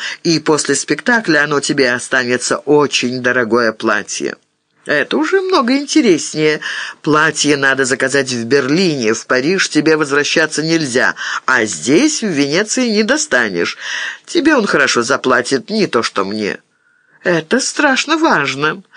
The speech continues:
но для этого совершенно необходимо, чтобы ты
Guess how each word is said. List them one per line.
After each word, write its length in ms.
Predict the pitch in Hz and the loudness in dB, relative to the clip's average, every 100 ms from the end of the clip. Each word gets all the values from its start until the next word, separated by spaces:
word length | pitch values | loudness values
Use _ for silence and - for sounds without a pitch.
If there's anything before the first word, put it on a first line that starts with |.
| - - | -12 -8
но 280 | - 147 - | 0 0 0
для 320 | 123 123 131 120 | -4 -2 2 2
этого 380 | 117 - 180 | 0 0 0
совершенно 500 | 190 117 104 - 147 | 0 0 -2 0 -2
необходимо, 640 | 160 127 110 95 95 131 233 | -2 -4 -2 -4 -2 -2 0
чтобы 440 | - - 117 123 | 0 0 0 0
ты 420 | - - 147 214 | 0 -2 0 0